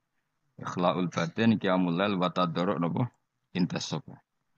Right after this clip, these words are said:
Wal maqala al khamisata asyar. Tadi mun maqala normal ya, niki sing. Wal maqala al khamisata asyar, maqala sing kelima belas. An jumhuril ulama, saking mayoritas ulama. Nah, niki tenanan niku.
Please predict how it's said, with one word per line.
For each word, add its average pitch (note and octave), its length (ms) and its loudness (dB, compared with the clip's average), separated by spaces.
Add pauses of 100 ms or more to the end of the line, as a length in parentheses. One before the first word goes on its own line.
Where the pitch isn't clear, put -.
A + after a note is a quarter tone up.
(1500)
Wal C3+ 260 8
maqala D#3+ 480 6
al C3 100 6
khamisata C3 600 6
asyar. F#2 320 0
Tadi F#2+ 320 2
mun G2+ 160 6
maqala F2+ 320 4
normal E2+ 420 4
ya, E2 140 -6
niki F2 240 0
sing. E2 240 0
Wal A2+ 160 6
maqala C#3+ 560 6
al B2 80 6
khamisata A#2+ 560 8
asyar, A#2+ 240 6
maqala A#2 400 8
sing A#2 160 6
kelima G#2 400 6
belas. - 260 0 (1000)
An A#2+ 160 8
jumhuril B2+ 480 8
ulama, A#2 540 8
saking A2+ 640 6 (100)
mayoritas G2 600 2
ulama. - 340 0 (1300)
Nah, - 100 -2
niki F#2 240 2
tenanan E2 400 4
niku. C#2 240 -4